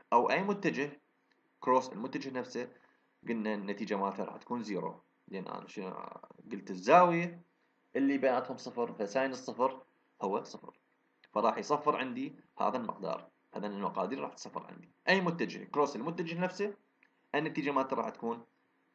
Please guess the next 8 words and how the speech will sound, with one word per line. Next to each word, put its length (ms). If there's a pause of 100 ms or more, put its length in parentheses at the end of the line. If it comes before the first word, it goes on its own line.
(160)
زيرو. 300 (4000)
ال 100
determinants 880 (920)
and 560
the 100 (100)
cross 260
products. 720 (4000)
المحددات 840